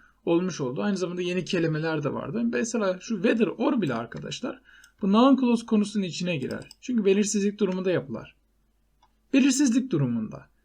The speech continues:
Yani ister şöyle ister böyle. Bakın net bir şey yok burada. Ya da ıp ıpmadığı anlamda. İşte yağmurun yağıp yağmayacağını bilmiyorum. I don't know whether it will rain or not gibi düşünebilirsiniz. Whether, or that da öyle,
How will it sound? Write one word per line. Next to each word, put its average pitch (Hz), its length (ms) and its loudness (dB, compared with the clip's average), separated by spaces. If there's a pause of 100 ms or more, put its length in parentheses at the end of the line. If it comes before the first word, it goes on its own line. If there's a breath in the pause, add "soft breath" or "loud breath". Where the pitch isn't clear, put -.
(120)
Yani - 140 -8
ister 240 400 6
şöyle 220 300 0
ister 220 360 2
böyle. 147 160 0
Bakın 180 260 -2
net 202 220 -2
bir 190 60 2
şey 165 240 0
yok 147 220 -2
burada. - 340 -10 (300 soft breath)
Ya 185 140 6
da 214 60 6
ıp 226 320 0
ıpmadığı 139 480 -2
anlamda. 113 540 -8 (500 soft breath)
İşte - 300 -8 (200)
yağmurun 185 400 4
yağıp 185 420 4
yağmayacağını 165 720 2
bilmiyorum. 135 440 0 (140)
I 147 60 0
don't 160 200 0
know 156 280 -2
whether 143 380 0 (200)
it 170 120 -4
will 143 280 -4
rain 208 220 6
or 202 180 4
not 131 340 -4 (280)
gibi 143 400 0 (480)
düşünebilirsiniz. 180 920 -2 (920)
Whether, 165 580 0 (200)
or 160 220 2
that 151 240 -4
da 131 60 -2
öyle, 117 120 -4